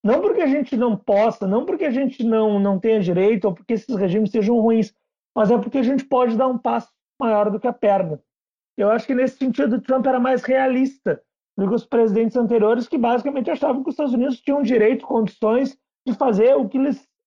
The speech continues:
bem, o que eles bem entendessem, porque não haveria consequências quaisquer. Então, nesse sentido, eu acho que essa postura um pouco mais negociadora em relação à Coreia Popular pode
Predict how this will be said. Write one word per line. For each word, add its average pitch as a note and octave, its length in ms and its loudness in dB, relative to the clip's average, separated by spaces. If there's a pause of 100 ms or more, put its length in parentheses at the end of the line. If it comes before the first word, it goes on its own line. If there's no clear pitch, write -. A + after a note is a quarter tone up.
(440)
bem, C4+ 320 0
o A3 80 -4
que B3 80 -4
eles B3 140 0
bem B3 240 0
entendessem, A#3+ 640 0 (500)
porque D4 240 -2
não D4 140 2
haveria C#4+ 280 2
consequências C#4 760 -4
quaisquer. C4 580 0 (540)
Então, A3 240 2
nesse B3+ 340 0
sentido, C4+ 840 0 (200)
eu G#3+ 200 2
acho A#3 360 -2
que C4 100 -6
essa C4 260 -2
postura C4 600 0
um G3 80 0
pouco C4+ 260 -6
mais A#3+ 220 0
negociadora G3+ 760 0
em G3+ 60 0
relação G3 500 -2
à A3 140 -4
Coreia G3+ 260 0
Popular G#3+ 480 -2 (420)
pode A3+ 640 0